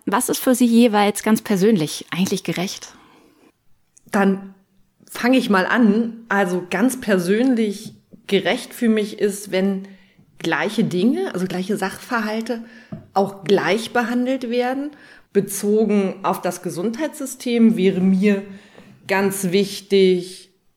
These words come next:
Speaker 2: dass wir hier die Selbstbestimmungsrechte der Patienten, des Menschen respektieren. Stichwort Informed Consent. Ich muss ordentlich aufgeklärt werden, bevor ich überhaupt in eine Behandlungsmaßnahme einwilligen kann, aber auch das Recht habe, sie abzulehnen. Niemand von uns muss sich einer Zwangsbehandlung unterwerfen,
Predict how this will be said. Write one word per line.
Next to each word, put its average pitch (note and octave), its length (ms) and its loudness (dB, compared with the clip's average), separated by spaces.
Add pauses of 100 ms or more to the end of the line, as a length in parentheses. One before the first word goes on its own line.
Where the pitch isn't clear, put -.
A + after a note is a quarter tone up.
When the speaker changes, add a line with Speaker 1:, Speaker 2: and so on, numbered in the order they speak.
(400)
Speaker 2:
dass F#3 240 -4
wir F#3+ 80 4
hier E3 680 -4 (500)
die F#3 100 2
Selbstbestimmungsrechte A3+ 1500 -2 (260)
der D#3+ 100 -2
Patienten, G#3+ 840 -2
des D#3 180 -6
Menschen F#3 460 -2
respektieren. A3 880 -4 (380)
Stichwort F#3 540 -2
Informed D#3+ 440 -6
Consent. F#3 680 -2 (600)
Ich F#3 160 -6
muss G3+ 320 0
ordentlich F3+ 400 -6
aufgeklärt F3+ 600 -4
werden, F#3 180 0
bevor F3 320 -4
ich F#3 80 -8
überhaupt E3 440 -6
in F#3 100 -6
eine E3+ 160 -6
Behandlungsmaßnahme E3 1080 -8
einwilligen E3 540 -2
kann, G#3 380 -6
aber F3+ 200 -4
auch E3 80 -4
das F#3+ 220 -6
Recht G3 260 -6
habe, F#3+ 220 -2
sie F#3+ 160 -4
abzulehnen. D#3+ 580 -4
Niemand G#3+ 320 4
von G3+ 180 -2
uns G#3 280 -2
muss G3+ 160 -4
sich G3+ 180 -6
einer F#3 240 -4
Zwangsbehandlung D#3+ 880 -10
unterwerfen, C#3 760 -10